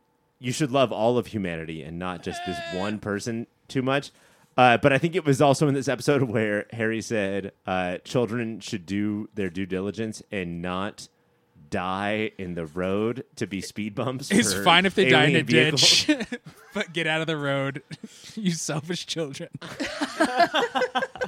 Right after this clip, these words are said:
Speaker 2: Uh,
Speaker 1: But
Speaker 2: but
Speaker 1: no,
Speaker 2: it's
Speaker 1: that was hard. And then we got to, uh, her telling Darcy about that, and Darcy is also a little selfish, bro. And Darcy's been selfish for, like,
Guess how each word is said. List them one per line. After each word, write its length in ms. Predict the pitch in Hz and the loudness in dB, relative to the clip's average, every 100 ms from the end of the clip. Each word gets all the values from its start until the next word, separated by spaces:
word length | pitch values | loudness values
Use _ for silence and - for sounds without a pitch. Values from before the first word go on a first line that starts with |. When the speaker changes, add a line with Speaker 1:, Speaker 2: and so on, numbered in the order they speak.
| - - - - - - - 160 - 294 285 _ _ | -10 -14 -14 -16 -20 -18 -18 -18 -18 -20 -20 _ _
Speaker 2:
Uh, 320 | 190 185 180 | 6 8 6
Speaker 1:
But 40 | 170 | 8
Speaker 2:
but 120 | 185 | 8
Speaker 1:
no, 80 | 240 | 10
Speaker 2:
it's 80 | 196 | 10
Speaker 1:
that 100 | 214 | 10
was 120 | 190 | 10
hard. 280 | 220 226 175 | 10 10 8
And 180 | 175 | 6
then 220 | 190 208 185 | 8 6 6
we 100 | 175 | 6
got 300 | 156 170 - | 6 4 2
to, 420 | - 156 143 139 | 2 4 4 2
uh, 600 | - 123 117 110 98 90 | 2 4 4 4 2 -2
her 220 | - 131 | 0 2
telling 380 | 131 147 123 107 | 2 -2 -2 -2
Darcy 340 | 95 117 117 110 | 0 0 0 -2
about 280 | 98 95 | -2 -2
that, 280 | 110 98 98 | 0 0 -2
and 140 | 95 95 | -4 -4
Darcy 580 | 98 101 110 101 98 - _ | -2 -4 -6 -6 -6 -10 _
is 180 | - 123 | -8 -6
also 500 | - 151 175 196 190 | -4 -2 0 0 0
a 20 | |
little 300 | 180 143 160 | 0 0 -2
selfish, 560 | 175 - 156 185 143 95 | -4 -2 -2 -2 -4 -6
bro. 320 | - 90 135 | -6 -2 0
And 160 | 139 143 | 0 2
Darcy's 340 | 160 196 202 | 4 4 0
been 220 | - 160 | -2 -4
selfish 360 | 190 139 110 123 | -2 -4 -4 -10
for, 100 | 127 | -10
like, 160 | 117 | -10